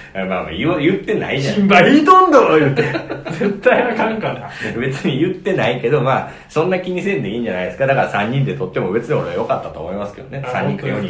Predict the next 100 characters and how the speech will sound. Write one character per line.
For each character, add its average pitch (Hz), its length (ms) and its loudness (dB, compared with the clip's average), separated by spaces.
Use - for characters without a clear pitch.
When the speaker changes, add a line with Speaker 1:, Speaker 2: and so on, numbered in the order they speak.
Speaker 2:
本 - 20 -14
当 - 60 -16
で - 560 -20
す - 0 -
か？ 139 40 -8
い - 20 -2
や 147 240 2
い - 20 2
や、 131 100 0
ま 135 160 0
あ - 20 -4
で 156 80 -2
も 135 120 -4
ね、 143 340 -10
や 170 120 0
め 202 80 0
と 196 80 -2
き 190 60 -4
ま 180 60 -6
し 143 40 -4
ょ - 60 -12
う。 - 20 -16
じ 175 80 0
ゃ - 180 -2
あ、 - 120 -18
電 240 180 4
話 254 100 6
し 233 100 -4
ま 226 80 0
し - 100 -4
ょ 202 40 -8
う - 20 -10
か。 - 120 -16
Speaker 1:
じ 110 100 -14
ゃ 113 40 -10
あ - 20 -10
も 120 120 -6
う - 100 -12
今 165 120 2
日 - 20 4
は - 100 0
い - 80 -8
い - 20 -14
で 175 80 -12
す - 100 -20
よ。 - 100 -20
次 139 200 -6
の、 139 220 -4
あ、 101 400 -4
あ、 107 60 -6
撮 120 120 -10
る 135 60 -4
ん 123 40 -2
で 104 60 -4
す - 60 -12
か？ 90 60 -12
ほ - 100 -10
ん 104 80 -8
ま 110 120 -4
誰 127 140 0
か 92 220 -4
了 127 120 0
承 127 80 -4
得 117 120 0
て 113 80 -4
る 107 60 -4
ん 95 40 -6
で - 60 -10
す - 60 -18
か？ - 80 -14
Speaker 2:
得 139 120 -8
て 143 60 -6
ま 127 160 -6
せ 110 100 -14
ん。 104 160 -14
Speaker 1:
じ 156 100 -4
ゃ 160 40 2
あ - 40 -2
や 190 60 -6
め 185 80 -12
ま 190 100 -14
し - 80 -16
ょ 196 140 -4
う。 202 40 8
Speaker 2:
そ 214 60 6
う 208 40 6
い 208 180 2
う 196 40 -6
企 139 300 -2
画 165 40 0
や 143 140 0
か - 60 -10
ら。 - 160 -8
Speaker 1:
い - 20 4
や 113 80 2
い 101 60 -2
や、 92 120 -4
そ 175 140 0
れ 170 160 2
は、 175 500 0